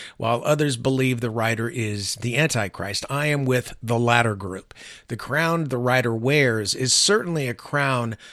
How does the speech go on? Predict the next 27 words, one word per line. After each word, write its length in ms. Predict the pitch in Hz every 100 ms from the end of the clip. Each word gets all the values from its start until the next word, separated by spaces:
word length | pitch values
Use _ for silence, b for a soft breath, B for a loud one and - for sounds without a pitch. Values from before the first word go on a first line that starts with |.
| B B B
of 160 | 131
authority, 640 | 143 - 123 110 104 113 127
obviously, 720 | 113 98 101 98 - 110 131
but 180 | 135 127
it 140 | 117
is 260 | 120 104 107
not 460 | 123 160 180 -
the 100 | 113
same 400 | 110 - 156 147
type 380 | - - 180 185 -
of 160 | 113
crown 640 | - - 123 113 107 110 113 B B B
Jesus 760 | 120 113 147 170 143 117 101 - b b
wears. 680 | 104 107 98 87 87 - - - B B B
And 120 | 127
beyond 360 | 135 160 220 147
this, 240 | 120 135
though 220 | - 127
the 120 | 120 117
rider 420 | 120 127 117 107 B B
carries 400 | - 135 135 120
a 60 | 110
bow, 560 | 104 156 165 131 143 - b b
he 260 | - 143 147
has 460 | 131 123 120 120 110
no 460 | 110 110 107 107 - - _ -
arrows 680 | 139 139 123 101 87 -